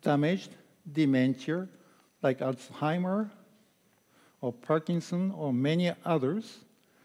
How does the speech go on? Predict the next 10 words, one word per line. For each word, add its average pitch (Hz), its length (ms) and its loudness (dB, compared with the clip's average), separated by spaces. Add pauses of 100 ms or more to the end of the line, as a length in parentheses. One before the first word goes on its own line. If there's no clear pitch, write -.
(160)
But 185 160 4
most 247 400 4
importantly, 226 1040 4
I 214 260 4
think 151 340 0 (400)
aging 196 440 4
of 147 180 0
the 147 120 4
whole 233 380 2
body, 196 440 0